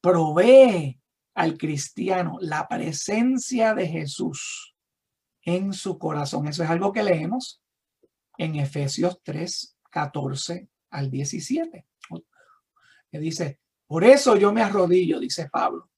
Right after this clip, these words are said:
"delante del Padre de nuestro Señor Jesucristo, de quien recibe su nombre toda la familia en los cielos y la tierra, para que por su Espíritu y conforme a las riquezas de su gloria,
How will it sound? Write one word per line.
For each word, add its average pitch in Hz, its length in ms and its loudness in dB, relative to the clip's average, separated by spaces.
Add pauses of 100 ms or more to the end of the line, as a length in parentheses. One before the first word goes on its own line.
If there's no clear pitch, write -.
(320)
"delante 247 520 6
del 247 200 4
Padre 233 360 2
de 220 120 -2
nuestro 208 340 -8
Señor 208 380 -8
Jesucristo, 208 680 -10 (800)
de 170 160 -2
quien 190 200 -4
recibe 262 540 4
su 254 160 2
nombre 175 600 -2 (500)
toda 262 280 10
la 247 120 8
familia 220 640 2
en 165 140 -6
los 147 180 -6
cielos 196 420 -2
y 185 60 -4
la 151 160 -4
tierra, 185 400 -2
para 175 300 4
que 160 160 -4
por 285 340 6
su - 160 -2
Espíritu 254 760 -2 (600)
y 175 100 0
conforme 196 540 0
a - 20 2
las 196 160 2
riquezas 185 400 -2
de 170 80 0
su 156 140 -6
gloria, 208 440 2